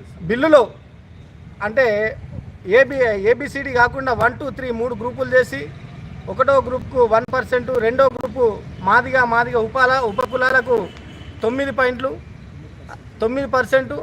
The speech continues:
అదేవిధంగా మాల, మాల ఉపకులాలకు ఇరవై ఆరు, ఇరవై ఆరు కులాలు ఉన్నప్పటికీ కూడా only ఐదు, ఐదు, ఫైవ్ పర్సెంట్ మాత్రమే దాంట్లో అనౌన్స్ చేయడం జరిగింది. ఇది పూర్తి చట్ట విరుద్ధంగా మేము భావిస్తున్నాం. చట్ట విరుద్ధం,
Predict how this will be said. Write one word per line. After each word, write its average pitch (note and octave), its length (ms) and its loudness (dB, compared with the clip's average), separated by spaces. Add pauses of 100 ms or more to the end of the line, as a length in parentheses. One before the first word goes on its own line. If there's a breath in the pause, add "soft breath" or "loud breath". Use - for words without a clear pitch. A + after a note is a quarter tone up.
(140)
అదేవిధంగా C4+ 880 6
మాల, C4 420 4
మాల A#3+ 260 2
ఉపకులాలకు B3 800 0
ఇరవై C#4+ 340 8
ఆరు, C#4+ 300 2 (200)
ఇరవై B3+ 260 -2
ఆరు C4+ 340 -2 (240)
కులాలు B3 300 0
ఉన్నప్పటికీ B3+ 460 -4
కూడా B3+ 380 -2 (460)
only C#4+ 180 0
ఐదు, A#3 400 0 (400)
ఐదు, B3 260 -2
ఫైవ్ A3+ 320 -2
పర్సెంట్ B3+ 340 -4
మాత్రమే A#3+ 560 -2 (400)
దాంట్లో G#3+ 280 0
అనౌన్స్ A3+ 340 -2
చేయడం A#3+ 280 0
జరిగింది. B3+ 480 -2 (320)
ఇది A3 140 -10
పూర్తి C4 640 -6 (360)
చట్ట G#3 160 -2
విరుద్ధంగా B3 540 0
మేము A3+ 220 -2
భావిస్తున్నాం. B3+ 580 -2 (640)
చట్ట C4 120 2
విరుద్ధం, C4 460 -2